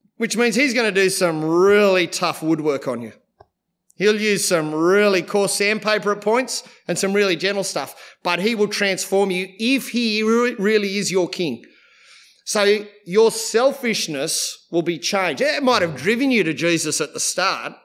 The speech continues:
but you'll see change over time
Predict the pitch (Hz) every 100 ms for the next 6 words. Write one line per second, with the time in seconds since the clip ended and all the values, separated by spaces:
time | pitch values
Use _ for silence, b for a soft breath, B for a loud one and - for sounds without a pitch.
0 | _ _ _ _ _ _ _ - 175 185
1 | 185 - 208 185 - - 196 196 196 185
2 | 180 165 156 - 185 180 135 120 147 175